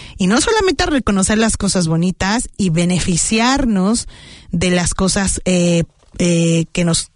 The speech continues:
que, que nos, que nos encantan de países como Australia o Nueva Zelanda, sino también de involucrarnos en las cosas que no son tan bonitas, amigos.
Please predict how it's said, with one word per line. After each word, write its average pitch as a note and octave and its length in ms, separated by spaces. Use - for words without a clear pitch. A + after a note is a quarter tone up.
que, F3+ 100
que F3 100
nos, E3 460
que E3+ 100
nos E3 140
encantan F#3 500
de F3 100
países E3+ 460
como E3+ 220
Australia E3 340
o E3 40
Nueva D#3+ 200
Zelanda, G3 280
sino F3 180
también E3+ 240
de G#3 80
involucrarnos F#3+ 480
en G#3+ 80
las E3 160
cosas G3+ 200
que C4 80
no B3+ 100
son C#4+ 140
tan D#4 200
bonitas, D#4 420
amigos. D#3+ 420